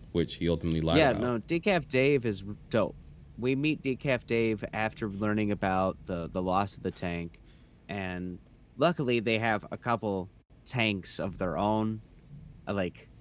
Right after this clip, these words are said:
Speaker 2: just in case of this precaution, even though, like, Booga ends up in, like, this little, tiny little, it's just so cartoonish. The more I keep talking about this stuff, I'm looking at my shit.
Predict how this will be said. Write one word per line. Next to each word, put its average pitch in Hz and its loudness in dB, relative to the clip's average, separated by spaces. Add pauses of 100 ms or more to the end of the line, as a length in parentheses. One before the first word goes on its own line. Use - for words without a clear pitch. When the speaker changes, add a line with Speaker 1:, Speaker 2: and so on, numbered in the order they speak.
Speaker 2:
just - -2
in 104 -6
case 135 0
of 123 2
this 123 2
precaution, 113 0
even 104 -2
though, 95 -2
like, 90 -6 (100)
Booga 110 2
ends 101 -4
up 101 -2
in, 101 -4
like, 92 -4
this 90 -6
little, 92 -2 (460)
tiny 104 0
little, 95 -2 (720)
it's - -4
just 196 -2
so 247 0
cartoonish. 135 0 (120)
The 120 -4
more 131 4
I 131 4
keep 127 -2
talking 123 2
about 107 0
this 95 -8
stuff, 92 -8
I'm 101 -8
looking 117 -6
at 107 -6
my 107 -10
shit. 98 -12